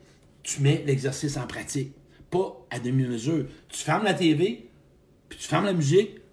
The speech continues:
puis tu t'installes avec amour, en pyjama, avec des, avec des bas de laine. <laughs>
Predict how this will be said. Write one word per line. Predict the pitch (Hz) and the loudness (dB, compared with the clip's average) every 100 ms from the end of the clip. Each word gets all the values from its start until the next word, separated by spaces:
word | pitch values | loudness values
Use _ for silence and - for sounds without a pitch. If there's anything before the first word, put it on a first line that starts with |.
| - | -18
puis | - | -14
tu | - | -2
t'installes | 147 117 - 135 143 139 - - - | 0 0 -2 -2 -2 -6 -14 -20 -12
avec | 107 117 | -6 -6
amour, | 123 110 120 117 - _ | -4 -4 -6 -6 -12 _
en | 131 120 | -6 -4
pyjama, | 135 113 131 127 156 170 - - - | -2 0 0 0 -2 -4 -12 -20 -18
avec | 110 113 113 | -10 -8 -4
des, | 120 120 110 120 | 0 0 -2 -4
avec | 117 120 | -6 -4
des | 123 | -2
bas | 120 123 | -2 -2
de | 117 | 0
laine. | 143 135 127 - - | 2 0 -4 -8 -14
<laughs> | - | -10